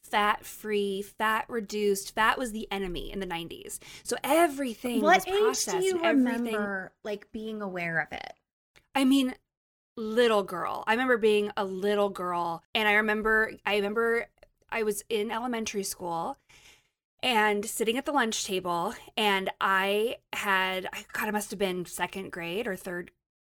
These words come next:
Speaker 1: third grade, and I had SpaghettiOs and I think one of those, like, little mini Oreos for, like, packages for lunch. And my friends, quote unquote, at the table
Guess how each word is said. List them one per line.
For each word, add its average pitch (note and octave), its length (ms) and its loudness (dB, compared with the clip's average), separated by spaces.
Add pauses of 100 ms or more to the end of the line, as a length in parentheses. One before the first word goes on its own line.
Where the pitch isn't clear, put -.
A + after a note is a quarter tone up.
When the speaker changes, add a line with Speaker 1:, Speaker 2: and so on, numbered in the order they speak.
Speaker 1:
third F#3 220 -4
grade, G3 360 0
and G#3 140 -4
I G3 240 0
had F#3 300 -6
SpaghettiOs B3 1040 -2
and G3+ 680 0 (360)
I G3+ 60 -6
think A#3+ 140 -6
one B3 100 -6
of - 20 0
those, G#3+ 80 -4
like, G#3 140 -6
little G#3+ 140 0
mini G3+ 360 0
Oreos G3+ 680 0
for, G#3+ 500 0
like, G#3 180 -4
packages A3+ 640 -4
for A#3+ 120 -8
lunch. G3 500 -4 (380)
And A3 420 0
my G#3 680 -2 (260)
friends, D4 880 -2
quote A3 220 -4
unquote, G#3 340 0
at G#3 120 -8
the A3+ 40 -8
table A3+ 720 -2